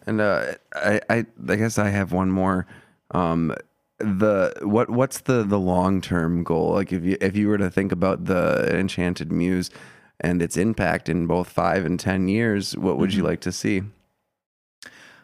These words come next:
Speaker 2: Oh, absolutely. I would like to, um, see that Mankato gets thought of as a, a, a thriving arts town and, and really improve the,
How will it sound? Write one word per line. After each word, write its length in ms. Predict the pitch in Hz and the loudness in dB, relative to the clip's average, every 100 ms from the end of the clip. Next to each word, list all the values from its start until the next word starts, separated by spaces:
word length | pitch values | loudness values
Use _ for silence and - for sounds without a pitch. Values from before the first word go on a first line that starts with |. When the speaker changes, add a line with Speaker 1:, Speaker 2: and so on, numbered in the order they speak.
| _ 202 | _ 0
Speaker 2:
Oh, 120 | 156 | 2
absolutely. 600 | 175 185 190 190 135 107 | 2 0 0 0 0 2
I 120 | 175 | 2
would 120 | 208 | 2
like 220 | 170 160 - | 2 2 0
to, 300 | 147 147 - | 2 2 2
um, 680 | 139 143 139 135 113 - - | 2 2 2 0 -2 -8 -12
see 300 | - - 151 | -12 -4 -2
that 160 | 151 123 | 0 0
Mankato 480 | 139 - 139 139 | 0 0 0 0
gets 240 | 143 139 - | 0 -4 -2
thought 220 | 120 131 | 0 2
of 180 | 143 131 | 0 0
as 280 | - 127 127 | -2 -2 0
a, 180 | 127 - | 0 0
a, 180 | 110 104 | 2 2
a 180 | 113 | 2
thriving 520 | 117 - 113 120 135 87 | 0 0 0 2 0 2
arts 320 | 117 139 - | 0 0 -8
town 480 | - 151 165 104 - | -4 0 0 0 -2
and, 440 | 87 110 110 101 | 0 0 2 0
and 220 | 95 123 | -2 -2
really 240 | 127 180 170 | 0 0 0
improve 560 | 135 - 143 139 123 | -2 -2 0 0 -2
the, 400 | - 117 113 110 | 0 2 4 2